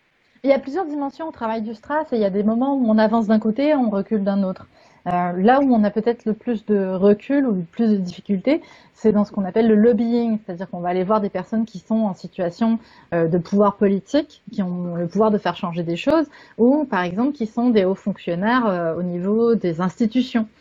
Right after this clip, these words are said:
Donc ils peuvent, euh, agir sur la façon dont on sera traité, la façon dont nos doigts, nos droits sont, sont appliqués, euh, qui peuvent aussi, euh, peut-être changer la loi, changer la réglementation,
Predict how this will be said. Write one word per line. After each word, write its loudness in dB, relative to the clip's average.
Donc -6
ils 0
peuvent, 2
euh, 0
agir 2
sur -2
la -2
façon -4
dont -4
on -14
sera -8
traité, 0
la -2
façon -6
dont -2
nos 0
doigts, 4
nos 2
droits 0
sont, -10
sont -12
appliqués, 0
euh, -4
qui -2
peuvent 4
aussi, 0
euh, 0
peut-être -8
changer -2
la -2
loi, 2
changer -6
la -6
réglementation, -2